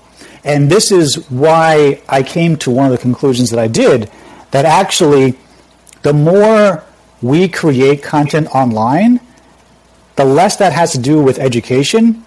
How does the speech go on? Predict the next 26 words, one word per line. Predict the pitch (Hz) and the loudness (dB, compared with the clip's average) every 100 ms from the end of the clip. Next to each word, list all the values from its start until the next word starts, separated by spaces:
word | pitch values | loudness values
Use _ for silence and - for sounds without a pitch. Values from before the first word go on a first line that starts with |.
| - | -6
and | 143 | -2
the | 135 | 0
more | 135 170 190 | 2 2 2
it | |
has | 156 151 | 0 -2
to | 131 | -2
do | 135 139 | 0 0
with | 127 113 | 0 0
just | 131 - | -2 -4
further | - 156 170 170 | -4 0 2 0
cementing | - 147 131 139 139 160 156 | 0 -2 0 -2 0 -2 -2
and | - 127 | -2 -2
embedding | 117 110 120 143 208 214 - - - _ - | -2 -2 0 2 0 -4 -12 -20 -20 _ -8
the | 131 | -4
values | 117 131 131 143 147 - 151 - | -2 -2 0 0 0 -2 -8 -8
and | 131 | -8
the | 117 | -6
tropes | 107 - 131 135 - | -6 -2 0 -2 -6
and | 117 | -8
the | 113 | -6
mechanisms | 117 - 131 131 151 147 | -6 -4 -2 -2 -2 -4
of | - 117 | -4 -6
online | 113 123 120 117 | -4 -2 -2 -4
content | - 123 127 160 | -6 -4 -2 -2
generation | 180 170 175 180 214 208 - - - _ _ _ _ _ | -2 -2 -2 -2 0 -2 -4 -18 -20 _ _ _ _ _
into | 160 185 165 160 | -2 -2 0 0